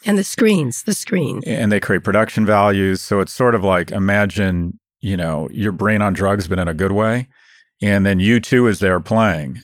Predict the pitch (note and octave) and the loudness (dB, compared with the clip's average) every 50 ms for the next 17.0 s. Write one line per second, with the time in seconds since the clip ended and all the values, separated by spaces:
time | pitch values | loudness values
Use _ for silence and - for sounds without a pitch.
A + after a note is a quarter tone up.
0 | _ - G#2 G2 F#2+ E2 - - G#2+ G2+ F#2 - - - - - - _ _ _ | _ -4 -4 -2 -4 -4 -4 -2 -2 -2 -2 -2 -6 -14 -18 -20 -20 _ _ _
1 | _ - - - - - B2 A2 - G2 F2 E2 - F2 D#2 D2 C#2 A#1+ - _ | _ -16 -16 -8 -4 -2 -2 -2 -2 -4 -6 -4 -4 -4 -4 -4 -6 -10 -12 _
2 | _ _ _ _ _ _ _ _ _ _ - F#3 F#3+ E3 B2 - _ _ _ _ | _ _ _ _ _ _ _ _ _ _ -2 -2 -2 -2 -2 -8 _ _ _ _
3 | _ - - - G#3+ G#3 A3+ A3+ A3 F#3+ F3+ E3 - - F3 F3+ F3+ E3+ D#3 D3 | _ -6 -4 -2 0 0 2 2 2 2 0 -2 -4 -6 -6 -4 -4 -4 -4 -4
4 | C3+ - - - - D3 C#3 C3+ - - - - D3 D3 - - - C#3 - - | -6 -8 -8 -10 -8 -8 -6 -6 -8 -8 -8 -8 -8 -10 -10 -12 -12 -10 -8 -6
5 | - D3+ C3 B2 - - - D3 D3+ - - C#3+ - - D3+ D3+ D3+ C#3 C#3 D3+ | -6 -6 -6 -6 -8 -8 -8 -8 -8 -8 -8 -8 -8 -6 -6 -6 -6 -6 -6 -6
6 | C#3+ E3 E3+ E3+ E3 F3+ E3+ D3+ D#3+ D#3 D#3 E3 D3+ - - - - _ _ - | -4 -4 -4 -4 -4 -4 -4 -2 -4 -4 -4 -4 -4 -6 -10 -20 -20 _ _ -2
7 | G3+ G3+ F#3 F3+ - - - - - A3+ - - F#3+ F#3 A3+ - G#3 G#3 G#3+ - | 0 0 0 -2 -4 -6 -6 -4 -4 -2 -2 -2 -2 -2 -2 -2 -2 -2 -2 -2
8 | - B3+ A3+ A3+ G#3+ G3 - - - A3 F#3+ - G#3 G#3+ G#3 G3 - - F#3 - | 0 0 0 2 0 -2 -4 -4 -4 -4 -4 -2 -2 -2 -2 0 -2 -2 -4 -6
9 | - - - F#3+ E3+ - E3+ - - - F#3+ F#3+ - - E3 F3 - - - F3 | -6 -4 -4 -4 -2 -4 -6 -6 -2 -2 -2 -2 -2 -4 -4 -6 -6 -8 -8 -6
10 | E3+ D3 - D3+ E3 E3 D3+ D3+ G3 - - - - _ - - F#3 A3+ A3 G3+ | -6 -4 -4 -4 -2 -2 -2 -4 -6 -6 -10 -14 -20 _ -4 0 2 2 2 2
11 | - G3 G3 G3 - - G3 F3+ F3+ F#3 F#3+ E3 E3+ F3 F3+ - - C#4 B3 F#3+ | 0 0 -2 -2 -2 -2 -2 -2 -2 0 0 0 0 -2 -4 -6 -8 -6 -4 -2
12 | F#3 E3+ - - - - - G#3 G3 F#3+ F#3 - - - C#3+ C#3+ D#3 F3 F3+ E3+ | -2 -4 -4 -8 -10 -8 -4 -2 -2 -2 -2 -2 -4 -6 -6 -4 -2 -2 -2 -2
13 | E3 C#3+ - - E3+ D3+ D#3+ D#3+ D#3+ D3 - F3 E3 D#3+ D#3+ D#3 D#3+ D#3+ - - | -2 -4 -4 -4 -4 -4 -2 -4 -4 -4 -2 -2 0 0 0 0 -2 -4 -4 -4
14 | E3+ F3 G#3 C4 - - - - E3 E3+ E3 D3+ E3 D#3 D3 E3 F#3+ D#3+ D#3+ E3 | -4 -4 -4 -4 -6 -6 -4 -2 -2 0 0 -2 -2 -4 -4 -4 -4 -2 -2 -2
15 | F#3 G3+ G#3 D3+ - - F3 F3 - - E3+ F3+ F#3 F#3 F3 F3 F3 E3+ - - | -2 -2 -4 -6 -6 -4 -6 -6 -4 -4 -4 -2 -2 -2 -2 -2 -2 -4 -4 -4
16 | F#3 D3 - - - F3 F#3+ F#3 F#3 F3 D3 - - - E3 D#3+ F3 - - - | -6 -6 -6 -4 -4 -2 0 0 0 0 -2 -4 -6 -4 -2 -2 -2 -2 -4 -8